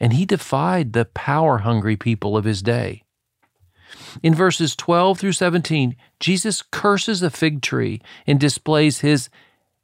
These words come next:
expectation of fruitfulness and power over all creation. This changed Peter and his friends' idea of Jesus, the Son of God, Son of David, a rightful king. They question Jesus' authority,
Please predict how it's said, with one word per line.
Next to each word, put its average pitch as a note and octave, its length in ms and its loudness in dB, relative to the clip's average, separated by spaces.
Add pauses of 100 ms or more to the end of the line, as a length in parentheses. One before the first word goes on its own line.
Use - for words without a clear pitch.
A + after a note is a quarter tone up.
(180)
expectation C#3+ 1200 -2
of A#2+ 200 0
fruitfulness E3+ 720 0
and C3+ 180 0
power B2 480 0
over B2 340 0
all A#2+ 300 0
creation. A2+ 680 -4 (1120)
This C#3 180 0
changed C#3+ 420 0
Peter B2 320 2
and A2+ 80 2
his A2 140 0
friends' A#2+ 360 2
idea A2+ 460 0
of G#2 120 -2
Jesus, A2 400 -2
the A2 80 -6
Son A2+ 240 0
of G#2 140 -2
God, A#2 380 -2
Son A#2+ 220 0
of G2+ 140 -2
David, A2 340 -2
a G#2 80 -2
rightful A2 420 -2
king. A2+ 380 -4 (1120)
They B2 100 2
question D3 560 -2
Jesus' A2 540 -4
authority, A2+ 680 -2